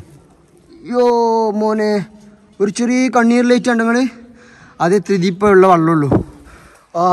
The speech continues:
പ്രാവിൻ്റെ മുട്ട ഉണ്ട് നിങ്ങള്. മേ, എൻ്റെ ഫോണ് ഇതാ. പ്രാവിൻ്റെ മുട്ട, പ്രാവിൻ്റെ മുട്ട കണ്ടാ. ഓല് വായുന്ന ഏരിയയാണ്. റിസ്ക് എടുത്തുള്ള വീഡിയോ കേട്ടോ ഇതൊക്കെ. ഏ?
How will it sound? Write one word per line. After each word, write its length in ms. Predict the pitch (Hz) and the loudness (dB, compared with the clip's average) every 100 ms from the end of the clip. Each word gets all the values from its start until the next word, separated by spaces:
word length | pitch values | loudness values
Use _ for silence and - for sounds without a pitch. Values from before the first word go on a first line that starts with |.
| 185 | 0
പ്രാവിൻ്റെ 360 | 170 156 160 196 190 | 0 0 0 0 -2
മുട്ട 140 | - 190 | 0 0
ഉണ്ട് 100 | 180 | 2
നിങ്ങള്. 220 | 170 185 190 - - - - - - _ _ 135 | 2 0 -2 -12 -20 -20 -20 -20 -20 _ _ -4
മേ, 100 | 139 135 | -2 0
എൻ്റെ 140 | 131 143 | -2 -6
ഫോണ് 280 | 131 127 135 147 135 - - - - - _ _ _ _ _ _ - | -6 -6 -6 -8 -14 -20 -20 -20 -20 -20 _ _ _ _ _ _ -10
ഇതാ. 140 | 135 110 - - - - - - - _ _ - - - - | -6 -6 -10 -18 -18 -20 -20 -20 -20 _ _ -20 -20 -16 -6
പ്രാവിൻ്റെ 340 | 143 143 147 143 | -4 -2 -2 -4
മുട്ട, 120 | 120 127 | -6 -4
പ്രാവിൻ്റെ 320 | 135 135 135 135 | -2 -2 -2 -4
മുട്ട 140 | 120 131 | -6 -4
കണ്ടാ. 200 | 151 151 113 - - - - - - - - 147 | -2 -2 -4 -12 -20 -20 -20 -20 -20 -18 -8 -2
ഓല് 240 | 156 180 165 | 0 0 2
വായുന്ന 340 | 151 151 165 175 160 | 2 0 2 2 2
ഏരിയയാണ്. 340 | 156 156 135 - - - - - - - | 2 0 -2 -6 -18 -20 -20 -20 -12 -4
റിസ്ക് 340 | 151 - - 208 | -2 -2 -6 -4
എടുത്തുള്ള 340 | 175 165 185 185 156 | -4 -2 -2 0 0
വീഡിയോ 280 | 156 147 170 | -2 -2 -2
കേട്ടോ 140 | 135 143 | -4 -4
ഇതൊക്കെ. 240 | 143 147 196 165 - - - - - - - - | -4 -4 -6 -10 -20 -20 -20 -20 -20 -20 -16 -4
ഏ? 40 | 143 | 0